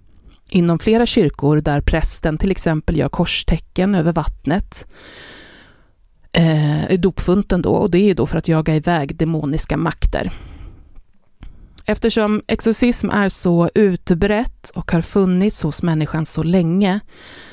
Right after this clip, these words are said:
är det svårt att prata, eh, väldigt generellt om hur den går till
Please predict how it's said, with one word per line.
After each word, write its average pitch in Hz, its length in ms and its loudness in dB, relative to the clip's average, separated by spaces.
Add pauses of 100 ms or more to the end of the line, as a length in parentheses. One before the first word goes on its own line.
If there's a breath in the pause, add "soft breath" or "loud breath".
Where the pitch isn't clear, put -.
(340 loud breath)
är 190 120 0
det 185 80 0
svårt 208 600 2
att - 200 -4
prata, 160 880 0 (600)
eh, 160 260 -6
väldigt 175 440 -2
generellt 202 680 0
om 160 120 -2
hur 160 200 2
den 156 140 0
går 175 100 2
till 214 520 2